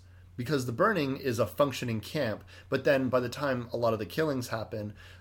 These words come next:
you know, all the kid, all the older, like, the forty-five-year-old kids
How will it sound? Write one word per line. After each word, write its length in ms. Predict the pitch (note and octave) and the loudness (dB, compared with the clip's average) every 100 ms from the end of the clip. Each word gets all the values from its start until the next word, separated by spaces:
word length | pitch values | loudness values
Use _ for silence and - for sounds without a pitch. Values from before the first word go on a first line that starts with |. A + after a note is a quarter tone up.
| - | -8
you 120 | C#3 | -2
know, 100 | B2 | 0
all 220 | A#2 B2 | 2 4
the 100 | A#2+ | 4
kid, 340 | A#2 - B2 A#2+ | 0 0 0 4
all 160 | C3 | 6
the 160 | C3 C#3 - | 6 2 4
older, 480 | C3+ C#3+ B2+ A#2+ A#2+ | 4 6 4 2 0
like, 220 | A#2 A2 | -2 -2
the 60 | |
forty-five-year-old 680 | A2 C3 B2 B2+ A#2+ A#2+ G#2+ | 0 2 4 2 2 2 0
kids 260 | - G#2+ | -2 -4